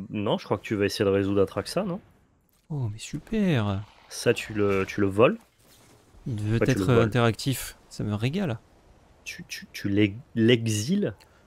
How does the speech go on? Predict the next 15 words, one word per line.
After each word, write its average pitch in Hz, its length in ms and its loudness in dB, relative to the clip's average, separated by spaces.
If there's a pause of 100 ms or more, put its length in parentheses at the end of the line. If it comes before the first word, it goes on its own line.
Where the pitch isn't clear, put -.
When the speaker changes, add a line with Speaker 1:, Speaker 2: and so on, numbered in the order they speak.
(140)
Speaker 2:
Je - 140 -2
l'exile. 107 840 4 (640)
Speaker 1:
Tu - 180 -8
l'exiles, 120 580 2
exactement. 101 460 -4
Speaker 2:
Hop 101 140 -6
là. - 200 -4 (960)
Speaker 1:
Qui - 120 -8
n'est 107 100 2
pas 139 140 6
l'agueusie, 123 680 4
la 98 140 -2
perte - 300 -4
de 104 100 2
goût. 101 240 -4